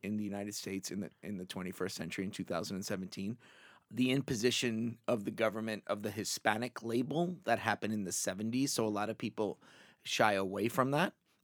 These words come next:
because they see it as an imposition of, of not their world, and an understanding of where these, where people come from. Yes, we are a colo-, you know, we are a colonized community.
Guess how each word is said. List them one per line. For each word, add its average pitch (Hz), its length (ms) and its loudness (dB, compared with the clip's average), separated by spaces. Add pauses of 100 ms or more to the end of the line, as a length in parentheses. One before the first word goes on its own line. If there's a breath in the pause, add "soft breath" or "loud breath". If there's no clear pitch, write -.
(140)
because 110 400 0
they 107 160 0
see 107 260 0
it 98 140 0
as 101 240 2
an 107 80 -2
imposition 101 800 -4
of, 92 320 -4 (120)
of 98 200 -2
not 104 240 -2
their 98 120 2
world, 101 360 0 (420 loud breath)
and 160 140 10
an 170 100 6
understanding 160 640 6
of 123 100 2
where 123 240 4
these, 113 420 -4
where 110 260 4
people - 380 -4
come 113 260 0
from. - 340 -12 (160)
Yes, 127 400 4
we 120 320 4
are 110 420 6 (320)
a 104 160 2 (220)
colo-, 113 400 0
you 113 100 0
know, 101 80 0
we 127 220 6
are 120 140 10
a 117 40 0
colonized 127 1000 2
community. 110 600 -6